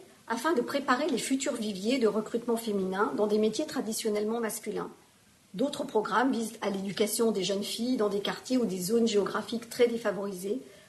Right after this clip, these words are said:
afin d'assurer l'essaimage d'une culture de l'égalité. Et certaines de ces actions ont obtenu le trophée G S D Gs.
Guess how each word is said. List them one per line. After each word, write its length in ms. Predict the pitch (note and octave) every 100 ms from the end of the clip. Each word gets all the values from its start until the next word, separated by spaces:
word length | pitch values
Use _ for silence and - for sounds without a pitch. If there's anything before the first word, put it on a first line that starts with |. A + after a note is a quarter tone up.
| -
afin 220 | A#3 C4
d'assurer 420 | B3 A#3+ C4 B3+
l'essaimage 560 | C4+ A#3 A#3 A3 A#3+ B3
d'une 140 | G3+
culture 380 | - - - B3+
de 80 | G#3+
l'égalité. 640 | G3 G3 F#3+ F#3 - D3+ - - - - - -
Et 80 | G#3+
certaines 360 | - B3 C#4+ B3+
de 60 |
ces 260 | F#3+ G#3 F#3
actions 420 | E3+ - C4+ F4+ - -
ont 140 | C#4 D4+
obtenu 520 | A#3 - F3+ E3+ B3 - - -
le 300 | G3 G#3+ D#4+
trophée 440 | - G3 - G3+ F#3+
G 160 | G3
S 220 | G3 F#3
D 120 | - -
Gs. 280 | - -